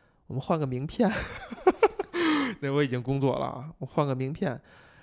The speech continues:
然后非常有意思是说，我立刻从兜里掏出了一张皱皱巴巴的名片，就是我其实早就可能准备了这件事儿，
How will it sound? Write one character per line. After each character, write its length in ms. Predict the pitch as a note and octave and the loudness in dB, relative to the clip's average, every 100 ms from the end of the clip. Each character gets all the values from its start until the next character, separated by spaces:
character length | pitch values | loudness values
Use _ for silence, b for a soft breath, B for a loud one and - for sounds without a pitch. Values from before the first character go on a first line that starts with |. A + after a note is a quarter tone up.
| B | B
然 140 | C#3 | 4
后 320 | F3 D#3+ - - | 6 6 2 -4
非 140 | - | 4
常 120 | G3 F#3+ | 4 6
有 120 | A2+ | 4
意 180 | C#3 C3+ | 4 0
思 140 | C3 | -2
是 160 | B2 A#2+ | -2 -2
说， 240 | A#2+ A#2 | 0 0
我 180 | A2 A2 | 0 0
立 140 | E3 | 0
刻 140 | - D3 | 2 0
从 160 | A#2 | 0
兜 180 | A#2 A#2+ | -2 -2
里 100 | G#2+ | -2
掏 280 | - - B2+ | -4 2 2
出 120 | C3+ | 2
了 80 | A2 | -4
一 100 | G2+ | -6
张 300 | A2+ A2 G#2+ _ _ _ | -6 -8 -10 _ _ _
皱 160 | - D#3+ | -2 -2
皱 140 | G2 | -2
巴 200 | G#2+ G#2+ | -8 -8
巴 280 | A2 G#2+ G#2+ | -6 -6 -8
的 140 | - - _ _ b b | -10 -16 _ _ b b
名 120 | - - | -20 -18
片， 200 | - - - _ _ _ | -16 -16 -16 _ _ _
就 140 | C#3 | -8
是 80 | B2+ | -6
我 180 | A2+ - | -6 -8
其 180 | - | -4
实 100 | C#3+ | -4
早 460 | D#3 - A#2+ - - | -4 -6 -8 -10 -14
就 320 | - B2+ B2 - _ _ _ _ | -4 0 0 -2 _ _ _ _
可 120 | - F#2+ | -16 -12
能 140 | A#2 - | -10 -6
准 120 | B2 - | -6 -6
备 160 | A2+ A2 | -8 -6
了 100 | - | -8
这 120 | - | -12
件 200 | - B2 | -14 -16
事 140 | |
儿， 80 | - | -16